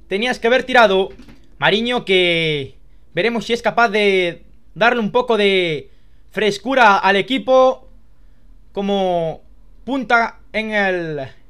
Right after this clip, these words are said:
Speaker 2: equipo del Podcast Celeste. La maneja ya en zona defensiva el equipo.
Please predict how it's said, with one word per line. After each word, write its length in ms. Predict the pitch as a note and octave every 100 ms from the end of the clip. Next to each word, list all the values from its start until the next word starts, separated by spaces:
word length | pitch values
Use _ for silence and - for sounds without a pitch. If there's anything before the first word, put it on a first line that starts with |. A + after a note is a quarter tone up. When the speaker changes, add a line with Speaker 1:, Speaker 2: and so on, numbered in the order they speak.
| -
Speaker 2:
equipo 340 | G3 B3+ A#3
del 160 | B3 A3+
Podcast 300 | C#4 C4+ A#3+
Celeste. 580 | A#3 G3+ - F#3 F#3 - - - - - -
La 140 | D3
maneja 340 | E3 A#3+ B3+
ya 580 | A#3+ B3+ B3 A3 F3 B2+ - - - - -
en 280 | G#3 G3 F#3+ E3+
zona 460 | - B3+ A#3+ A3
defensiva 560 | F#3 G#3+ A3 G3+ C4+ C4
el 60 | B3
equipo. 540 | A#3+ B3 G3 F#3+ -